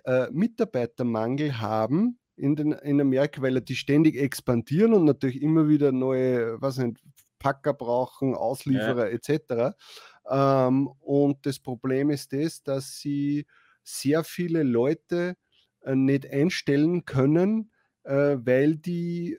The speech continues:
Speaker 1: ähm, ein, ja, die haben so eine strikte Drogenpolitik, äh,
Speaker 2: Mhm.
Speaker 1: und, und sehr viele davon dann quasi einen positiven, äh,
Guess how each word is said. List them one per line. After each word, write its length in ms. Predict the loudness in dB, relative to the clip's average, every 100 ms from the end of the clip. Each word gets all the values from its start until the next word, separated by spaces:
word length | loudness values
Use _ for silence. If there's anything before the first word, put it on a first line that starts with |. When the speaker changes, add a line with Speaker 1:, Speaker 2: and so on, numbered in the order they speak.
| -6
Speaker 1:
ähm, 640 | -4 0 0 -2 -4 -8 _ _ _ -20 _ _
ein, 360 | -6 0 0 -2 -8 -16 -18 _
ja, 160 | -2 0
die 100 | 4
haben 140 | 2
so 120 | 4 0
eine 60 |
strikte 800 | 0 -2 -4 2 6 8 8 6
Drogenpolitik, 960 | 4 2 4 2 4 6 6 4 -4 -6 -10
äh, 380 | -2 0 0 -2
Speaker 2:
Mhm. 20 |
Speaker 1:
und, 360 | -4 -4 -4
und 160 | -2 -4
sehr 200 | 0 -2
viele 260 | 0 -2 0
davon 360 | -2 -2 -2
dann 140 | -2 0
quasi 220 | 0 0
einen 100 | -2
positiven, 680 | -2 -8 -4 -4 0 0 0
äh, 40 | -2